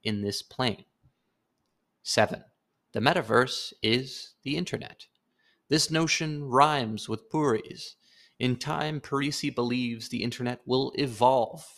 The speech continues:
into the metaverse. However, the animating trait is less about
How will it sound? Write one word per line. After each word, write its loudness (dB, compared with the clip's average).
into -10
the -10
metaverse. -8
However, 6
the 2
animating 0
trait -4
is -6
less -6
about 0